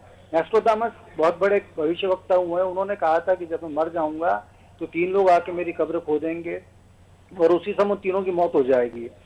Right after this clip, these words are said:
मुझे लगता है कि अगर ऐसा हुआ भी था, मुझे लगता है कि अगर ब-, महात्मा गांधी भी एक, वो होते, भविष्यवक्ता होते, तो निश्चित रूप से कहते कि जब मैं मर जाऊंगा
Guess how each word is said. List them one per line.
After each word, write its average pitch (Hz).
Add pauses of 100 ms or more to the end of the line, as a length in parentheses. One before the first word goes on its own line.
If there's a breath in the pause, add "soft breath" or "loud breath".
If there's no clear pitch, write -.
(360 soft breath)
मुझे 190
लगता 214
है 208
कि 208
अगर 208 (140)
ऐसा 165
हुआ 175
भी 196
था, 185
मुझे 170
लगता 180
है 190
कि 190
अगर 190
ब-, 147
महात्मा 143
गांधी 156
भी 185 (140)
एक, 143 (140)
वो 139
होते, 143
भविष्यवक्ता 151
होते, 156
तो 160
निश्चित 147
रूप 170
से 175
कहते 170 (420 soft breath)
कि 143
जब 151
मैं 185
मर 170
जाऊंगा 170